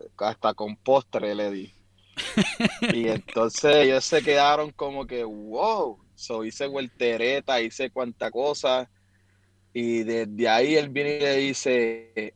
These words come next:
Speaker 1: "Ahora, ¿ustedes piensan que es un pinche mediocre como ustedes creen? Lo que pasa es que si ustedes van a Puerto Rico, ustedes van a empezar desde cero como él está empezando aquí".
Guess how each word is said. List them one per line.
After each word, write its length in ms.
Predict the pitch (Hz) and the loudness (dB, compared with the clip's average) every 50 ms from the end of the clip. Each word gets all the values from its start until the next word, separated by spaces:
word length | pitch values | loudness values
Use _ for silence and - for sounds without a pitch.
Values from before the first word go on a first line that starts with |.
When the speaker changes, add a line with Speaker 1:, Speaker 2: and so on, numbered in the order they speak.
| _ _ - | _ _ 0
Speaker 1:
"Ahora, 400 | - 120 120 123 139 156 147 123 | 4 4 6 6 4 4 0 -2
¿ustedes 300 | - - 123 131 143 _ | -4 -4 -4 -4 -4 _
piensan 480 | - 147 156 160 151 - 160 147 139 | -6 -6 -6 -6 -4 -4 -6 -6 -6
que 120 | - - 131 | -4 -6 -6
es 60 | 139 | -6
un 100 | 147 135 | -6 -12
pinche 360 | - 151 147 143 - - 151 | -10 -10 -10 -10 -8 -10 -6
mediocre 500 | 143 139 135 139 147 147 143 - 135 131 | -4 -4 -2 0 0 -2 0 -2 -4 -4
como 160 | 131 131 131 | -4 -6 -10
ustedes 260 | 131 - 135 135 139 - | -6 0 2 2 2 2
creen? 240 | - 160 147 123 - _ _ _ _ _ _ _ _ _ _ _ _ _ _ _ _ _ _ _ _ _ _ _ _ | 0 -4 -4 -6 -12 _ _ _ _ _ _ _ _ _ _ _ _ _ _ _ _ _ _ _ _ _ _ _ _
Lo 160 | - 104 104 110 | -10 -8 -8 -6
que 140 | 90 85 | -8 -6
pasa 320 | - - 101 107 - 143 147 | -2 0 0 2 4 4 4
es 60 | 160 | 4
que 120 | - 156 | 4 0
si 120 | - - 123 | 0 0 -2
ustedes 280 | - - 113 110 110 | -2 0 0 0 2
van 200 | 107 127 135 139 | 4 4 6 6
a 60 | 139 - | 4 4
Puerto 300 | 139 139 127 - 135 127 | 2 -2 -2 -2 -4 -2
Rico, 280 | 131 165 175 - 147 | 0 -2 -2 0 -2
ustedes 240 | 127 - - 113 107 107 | -4 -2 -2 -4 -2 0
van 140 | 123 131 139 | 0 0 0
a 40 | |
empezar 360 | 143 143 - 139 127 - 135 127 | 0 -2 -4 -6 -4 -4 -4 -4
desde 260 | 135 135 135 139 131 | -4 -6 -4 -6 -6
cero 260 | - - 127 139 143 | -4 -4 -4 -4 -4
como 180 | - 131 123 113 | -6 -4 -4 -4
él 60 | 117 | -4
está 120 | - - 127 | -4 -6 -6
empezando 480 | 123 - 131 123 - 123 123 127 131 | -8 -8 -12 -8 -8 -8 -2 -2 -2
aquí". 300 | 123 _ - 101 98 - | -2 _ -6 -18 -18 -18